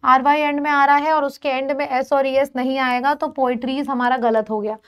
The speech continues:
जो यहाँ पे पोएट्रीज लिखा है, वो गलत हो गया, ठीक है। The travelers arrived at the airport with their heavy luggages filled with clothes,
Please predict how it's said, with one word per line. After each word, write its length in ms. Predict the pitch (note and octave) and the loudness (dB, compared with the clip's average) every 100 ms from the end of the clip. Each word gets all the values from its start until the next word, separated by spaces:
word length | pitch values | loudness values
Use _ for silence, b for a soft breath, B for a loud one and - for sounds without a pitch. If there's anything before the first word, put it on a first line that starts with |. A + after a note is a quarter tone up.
| b b - | b b -6
जो 80 | C4 | -4
यहाँ 240 | C4 C4+ | 0 0
पे 120 | D4 | 0
पोएट्रीज 500 | C#4+ C#4 C4 C#4 D4 | 0 0 0 -2 -4
लिखा 240 | C#4 C4 D4+ | -4 -4 -4
है, 120 | D#4 | 0
वो 140 | C#4 | 2
गलत 320 | B3 A#3 A3 A3+ | 2 2 2 -2
हो 80 | |
गया, 200 | G#3 G#3+ A3 _ _ _ _ _ | -4 -6 -10 _ _ _ _ _
ठीक 140 | D4 E4 | -6 -6
है। 120 | F4 _ _ _ _ _ _ _ _ _ _ _ _ _ _ | -6 _ _ _ _ _ _ _ _ _ _ _ _ _ _
The 120 | A#3 C4+ | -4 -2
travelers 680 | C#4 B3+ B3 C4+ D4+ D4 - | 2 4 4 2 0 -2 -2
arrived 520 | B3 B3 B3+ D4+ B3+ - | 2 4 2 -2 -6 -6
at 220 | B3 A#3 A3 | -4 -2 -4
the 160 | C#4 A#3+ | -4 0
airport 680 | A#3+ A#3 C#4 A#3+ C4 - - - | 0 2 4 6 4 2 -10 -2
with 220 | B3+ A3 | -2 2
their 180 | C#4 C#4 | 0 0
heavy 360 | G#3 A3 C4 C4+ | 0 -2 -2 0
luggages 760 | A3 G#3 A3+ A3 C4 D#4+ - b b b b _ _ D#4+ | 0 2 0 2 2 2 -6 b b b b _ _ -2
filled 300 | E4 E4 D4+ | 0 0 -2
with 260 | D4+ - | -4 -6
clothes, 520 | - C4+ B3+ A#3 C4+ | -2 4 6 6 4